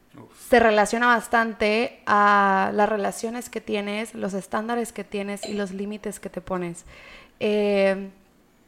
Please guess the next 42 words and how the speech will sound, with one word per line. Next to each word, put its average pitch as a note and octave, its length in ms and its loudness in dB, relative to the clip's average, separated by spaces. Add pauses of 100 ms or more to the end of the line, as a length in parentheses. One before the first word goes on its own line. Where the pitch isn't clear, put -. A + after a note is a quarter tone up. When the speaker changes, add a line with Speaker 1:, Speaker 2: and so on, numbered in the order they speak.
(300)
Speaker 2:
yo A#3 140 2
creo C#4+ 180 2
que C#4 140 -4
si - 160 -4
algo G#3+ 240 0
no A3+ 140 -8
te A3 80 -8
hace G#3 180 -6
feliz, F#3+ 600 -8
tienes F#3+ 280 -6
que - 100 -10
alejarte F#3 460 -8
de F#3 140 -8
eso. F#3 300 -8
Si - 140 -10
alguien, G3 280 -4
si - 120 -6
algo A3+ 200 -2
te - 100 -16
quita, A#3 440 -2
algo A#3 360 2
o A#3 40 4
alguien A3 260 0
te - 80 -14
quita F#3+ 220 -10
tu F#3 140 -6
paz, F#3 280 -6
Speaker 1:
Mm. - 40 -18 (440)
Speaker 2:
también A#3+ 240 -2
tienes D4+ 240 -2
que C#4 100 -6
considerar G3 640 -2
como G3 300 -8
que F3 160 -4
el F3 140 -6
por F3 200 -4
qué - 140 -10
te - 100 -6
estás - 280 -10
quedando E3+ 340 -4
ahí. F3 300 -6 (500)
Y G3 800 -2